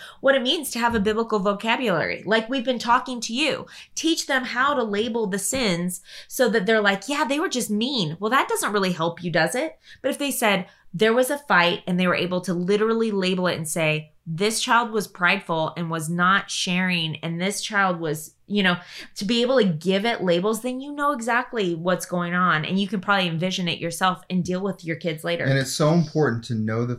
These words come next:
Speaker 2: family of the babysitter.
Speaker 1: Yeah.
Speaker 2: You really need to know them. You don't need to be best friends. You don't need to spend lots of time with that family.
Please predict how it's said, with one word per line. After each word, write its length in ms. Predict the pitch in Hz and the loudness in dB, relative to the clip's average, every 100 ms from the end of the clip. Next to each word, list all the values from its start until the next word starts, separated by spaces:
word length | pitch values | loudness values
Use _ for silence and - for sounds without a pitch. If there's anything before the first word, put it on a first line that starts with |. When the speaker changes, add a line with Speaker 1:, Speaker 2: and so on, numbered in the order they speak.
| - | -4
Speaker 2:
family 580 | 117 120 110 101 98 - _ - | -2 0 -2 -6 -10 -18 _ -4
of 200 | 143 156 | -4 -2
the 100 | 110 | -4
babysitter. 640 | 101 95 92 90 82 87 | -4 -8 -10 -10 -10 -10
Speaker 1:
Yeah. 280 | - 90 127 170 | -8 -6 -6 -4
Speaker 2:
You 280 | 131 143 120 | 0 0 0
really 400 | 135 151 160 143 | 2 4 4 4
need 400 | 123 117 117 117 | 2 2 0 -2
to 100 | - | -6
know 480 | 107 101 101 107 110 | -6 -4 -4 -2 -2
them. 260 | 98 101 - | -4 -8 -8
You 160 | 123 147 | -4 -2
don't 140 | 208 | 0
need 120 | 202 | -2
to 80 | 190 | 0
be 100 | 180 | 0
best 280 | 151 143 - | 2 0 0
friends. 460 | 135 131 127 127 - | -2 0 0 -2 -2
You 100 | 127 | -2
don't 120 | 120 | 0
need 160 | 123 | 0
to 220 | 127 117 - | 0 -4 -6
spend 320 | - 120 117 | -8 -4 -2
lots 240 | 110 117 | -2 -2
of 80 | 120 | -4
time 340 | - 117 120 117 | -2 0 0 -2
with 100 | 117 | -2
that 200 | 110 - | -4 -4
family. 460 | 110 110 107 107 | -4 -4 -4 -6